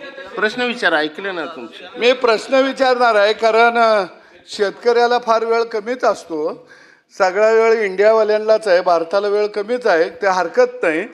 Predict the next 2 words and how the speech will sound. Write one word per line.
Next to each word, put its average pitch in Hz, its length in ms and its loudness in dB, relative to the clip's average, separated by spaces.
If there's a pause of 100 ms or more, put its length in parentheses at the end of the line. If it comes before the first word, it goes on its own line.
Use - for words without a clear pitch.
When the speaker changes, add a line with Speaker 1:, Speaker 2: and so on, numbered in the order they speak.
(1160)
Speaker 2:
पण 277 300 2 (840)
या 240 540 2